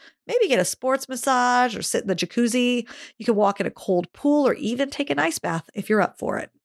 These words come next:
Your body will be your guide when it comes to returning to exercise. And above all, be patient.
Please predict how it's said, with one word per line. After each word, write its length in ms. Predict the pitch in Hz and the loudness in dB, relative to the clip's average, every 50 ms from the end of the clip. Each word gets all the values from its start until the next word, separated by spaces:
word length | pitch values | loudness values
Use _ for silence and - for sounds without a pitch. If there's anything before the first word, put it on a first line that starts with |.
| _ _ _ - - - - - - - | _ _ _ -20 -18 -16 -16 -16 -8 -6
Your 120 | 220 240 | -4 -4
body 320 | - 254 247 254 294 311 | -2 0 0 0 0 0
will 140 | 294 269 277 | -2 -2 -2
be 100 | 269 269 | 0 0
your 180 | 254 247 233 - - | 0 0 0 -2 -2
guide 460 | 190 175 170 165 170 170 170 165 - - | 0 0 0 0 0 0 -2 -2 -4 -4
when 140 | 190 190 - | -4 -4 -4
it 80 | - | -4
comes 360 | - - - 170 170 180 - - | -4 -2 -2 -2 -2 -4 -6 -6
to 180 | - - 190 180 | -2 -2 0 0
returning 480 | 175 208 - - - 170 156 160 160 156 | 2 0 0 -2 -2 -4 -4 -4 -4 -6
to 200 | - - - - | -6 -4 -4 -2
exercise. 840 | 170 - - - 170 - - 147 151 - - 214 226 - - - _ _ _ _ _ _ - - - - _ _ _ _ _ _ | -2 -2 -2 -4 -2 -2 0 0 -2 -2 -4 -8 -10 -14 -14 -16 _ _ _ _ _ _ -20 -20 -20 -20 _ _ _ _ _ _
And 80 | - 170 | -8 -4
above 240 | 165 170 170 170 160 | -2 -2 0 0 2
all, 440 | 180 185 220 269 285 294 311 - _ _ _ _ _ _ _ _ _ | 2 2 4 2 2 0 -2 -6 _ _ _ _ _ _ _ _ _
be 120 | - 214 - | -10 -10 -8
patient. 640 | - 190 202 208 202 - 165 - - - - - | -4 0 0 2 2 2 0 -2 -2 -6 -12 -18